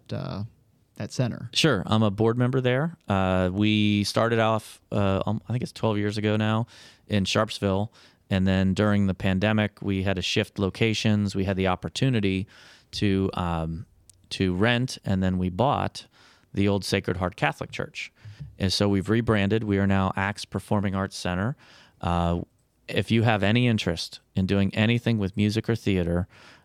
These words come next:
Speaker 2: um, contact us. Uh, it's, uh, it, we can connect you with, uh, voice lessons, with, uh, you know, if you wanna get on stage,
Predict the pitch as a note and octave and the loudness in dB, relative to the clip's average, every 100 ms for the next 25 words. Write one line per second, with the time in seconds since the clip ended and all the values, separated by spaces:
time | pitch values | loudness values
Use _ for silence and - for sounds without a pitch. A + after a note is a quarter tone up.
0 | - F2 E2+ E2+ - - - _ - B2 | -4 0 0 -2 -8 -20 -20 _ -2 0
1 | C#3+ E2 - - - - _ - E2+ E2+ | 0 -2 -6 -14 -14 -14 _ -4 -2 0
2 | F#2 F#2 - - F#2 F2+ E2+ E2 F2 F2+ | 0 -2 -4 -6 -2 0 0 0 -2 -4
3 | - - G#2 G2+ - G2 F2+ - - G2 | -8 -6 0 0 0 -2 -2 -4 -4 -4
4 | G2+ - G#2 G2+ G#2 G#2 - - - _ | -4 -2 0 0 0 -2 -6 -20 -20 _
5 | _ F2 E2+ F2+ F#3+ - G#2 F#2 E2 E2 | _ -6 -4 0 -2 0 -2 -4 -6 -10
6 | E2 - G2+ F#2+ - - F#2+ F2+ F2 F2 | -10 -6 -4 -4 -8 -8 -4 -2 -2 -4
7 | - F#2+ F#2 F#2+ A#2+ A#2+ - A2 A2 A2+ | -4 -2 -2 -2 0 0 -2 -2 0 0
8 | A2+ B2+ C#3+ B2 - | -2 -2 0 -2 -6